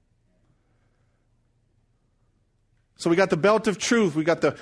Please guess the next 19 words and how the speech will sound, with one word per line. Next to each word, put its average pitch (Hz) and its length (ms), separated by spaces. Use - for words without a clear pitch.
the 156 100
body 208 360
armor 208 300
of 170 180
righteousness. 180 760
Then 180 120
he 202 60
gets 214 200
into 202 220
the 180 80
shoes. 180 680
You 175 60
see, 208 160
God 214 220
likes 190 240
shoes, 175 320
ladies. 180 480
He 196 100
does. 185 400